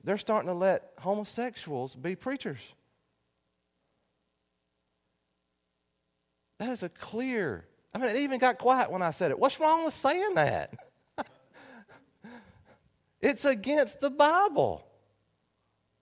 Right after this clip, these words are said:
We have let unsaved people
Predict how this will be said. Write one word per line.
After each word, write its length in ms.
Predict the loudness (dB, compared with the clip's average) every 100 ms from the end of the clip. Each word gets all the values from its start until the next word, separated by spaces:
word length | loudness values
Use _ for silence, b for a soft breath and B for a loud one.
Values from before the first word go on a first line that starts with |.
| _ _ _ _ _ _ _ _ _ _ _ _ -4
We 220 | -2 2
have 220 | 2 0
let 480 | 2 4 4 2 -10 _ _ _ _ _ _ _ _ _
unsaved 800 | 2 2 0 0 2 2 0 -8
people 580 | -8 -8 -8 -8 -8